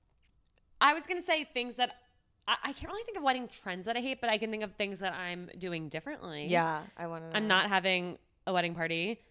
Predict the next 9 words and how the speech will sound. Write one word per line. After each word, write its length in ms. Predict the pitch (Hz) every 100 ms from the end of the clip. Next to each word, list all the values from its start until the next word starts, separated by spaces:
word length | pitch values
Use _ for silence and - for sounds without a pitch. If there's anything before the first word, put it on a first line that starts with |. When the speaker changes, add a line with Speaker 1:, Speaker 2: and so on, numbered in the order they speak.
| _ _ _ -
Speaker 1:
No 240 | 196 175
Speaker 2:
Period. 180 | 175 180
Speaker 1:
bridesmaids, 520 | 165 180 180 180 175 -
no 580 | 196 190 185 185 180 175
bachelorette 380 | 160 156 160 -
party. 360 | 160 175 208 - _ -
Speaker 2:
Period. 480 | - - 185 170 160
I 80 | 185
know 180 | 190